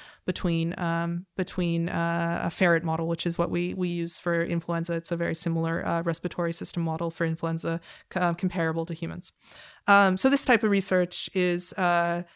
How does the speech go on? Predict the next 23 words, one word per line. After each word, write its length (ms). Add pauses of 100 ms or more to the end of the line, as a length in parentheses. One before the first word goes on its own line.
(120)
dual 160
use 260
in 60
the 60
sense 240
that 100
we 80
can 100
understand 540
things 280
like 320 (160)
how 200
does, 340
how 180
would 260
a, 280 (320)
uh, 880
a, 20
a 60
very 180
dangerous 380
virus 480
become, 480